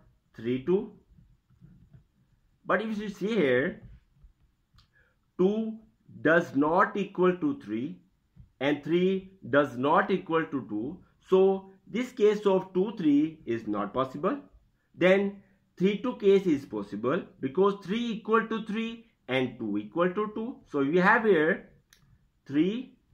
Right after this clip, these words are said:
to the power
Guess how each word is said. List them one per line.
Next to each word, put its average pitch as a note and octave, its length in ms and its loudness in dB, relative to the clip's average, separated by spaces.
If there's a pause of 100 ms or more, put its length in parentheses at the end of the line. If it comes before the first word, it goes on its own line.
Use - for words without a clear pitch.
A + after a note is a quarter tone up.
(2750)
to F3 80 -2
the A3 160 4
power F#3+ 640 4